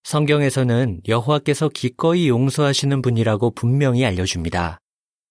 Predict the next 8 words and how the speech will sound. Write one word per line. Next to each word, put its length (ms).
여호와께서는 840
시나이 480
산에서 760
모세에게 600
자신에 500
대해 200
밝혀주실 760
때 320